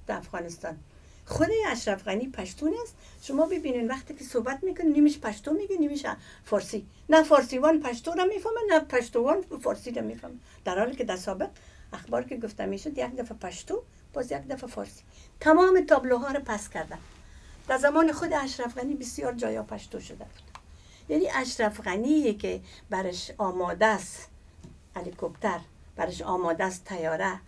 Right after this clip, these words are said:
برش آماده است که بدون کوچکترین، اه، مشکل از افغانستان میره بیرون،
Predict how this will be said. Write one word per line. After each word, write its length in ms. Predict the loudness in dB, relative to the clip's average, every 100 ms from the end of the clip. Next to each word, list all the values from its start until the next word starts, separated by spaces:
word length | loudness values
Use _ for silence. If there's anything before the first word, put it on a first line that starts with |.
| -20 -8
برش 320 | -2 -2 -4 -6
آماده 520 | -2 0 0 0 0
است 160 | 0
که 100 | -6
بدون 800 | -6 -4 -4 0 6 8 8 4
کوچکترین، 1080 | 0 -2 0 0 -2 -4 -2 4 6 6 4 -2 -20 -10
اه، 480 | -2 0 2 2 0
مشکل 540 | 0 0 -2 0 0 0 -6 -8
از 140 | -6 -4
افغانستان 580 | -4 -4 -4 -4 -4
میره 280 | -2 -2 -2
بیرون، 440 | -4 -4 -4 -4